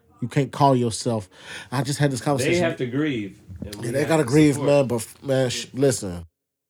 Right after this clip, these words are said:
Speaker 2: Sure, there's, is there, we, maybe we'll find a, a, a, um, a sports, uh, what do you call it? A, um,
Speaker 1: Grieve and act at the same time. Cry over that nigga's dead body. God damn it.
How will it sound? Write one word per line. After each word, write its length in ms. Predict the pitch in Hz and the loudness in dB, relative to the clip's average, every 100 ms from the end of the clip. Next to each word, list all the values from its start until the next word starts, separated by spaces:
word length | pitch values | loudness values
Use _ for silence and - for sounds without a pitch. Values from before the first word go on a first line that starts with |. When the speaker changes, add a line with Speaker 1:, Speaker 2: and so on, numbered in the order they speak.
| _ - | _ -4
Speaker 2:
Sure, 140 | 185 | -2
there's, 240 | 165 151 | 0 -2
is 160 | 131 135 | -2 -2
there, 400 | 156 160 135 117 | 0 -2 -4 -8
we, 240 | 120 151 | -6 -6
maybe 340 | 139 143 165 165 | -6 -4 -2 -2
we'll 120 | 160 | -4
find 320 | - 147 143 | -4 -4 0
a, 120 | 135 | 0
a, 380 | 120 117 107 104 | 0 -4 -6 -8
a, 460 | 104 98 95 98 95 | -12 -10 -12 -14 -14
um, 200 | 95 - _ _ _ _ _ _ - | -16 -20 _ _ _ _ _ _ -16
a 100 | 101 | -14
sports, 600 | - 147 151 147 - - _ - | -6 0 0 0 -8 -18 _ -16
uh, 200 | 117 110 | -10 -10
what 160 | 117 131 | -8 -12
do 60 | 147 | -8
you 60 | |
call 120 | 165 147 | -6 -4
it? 60 | |
A, 500 | 107 104 92 98 95 | -4 -4 -8 -12 -12
um, 100 | 95 - - _ _ _ - - | -12 -18 -20 _ _ _ -20 4
Speaker 1:
Grieve 260 | 170 220 196 | 8 8 10
and 100 | 185 | 8
act 200 | 170 170 | 6 2
at 80 | 127 | -4
the 40 | 127 | -2
same 280 | 165 151 135 | 0 0 0
time. 340 | 151 120 85 | -2 -2 -8
Cry 260 | - 175 185 | 0 4 6
over 160 | 180 165 | 6 4
that 140 | 160 | 4
nigga's 260 | 151 143 123 | 2 0 0
dead 320 | 143 139 120 | 0 0 -2
body. 420 | 123 101 87 80 _ _ _ _ _ | -6 -6 -10 -16 _ _ _ _ _
God 240 | 104 87 | -12 -10
damn 200 | 92 92 | -10 -10
it. 200 | 92 | -14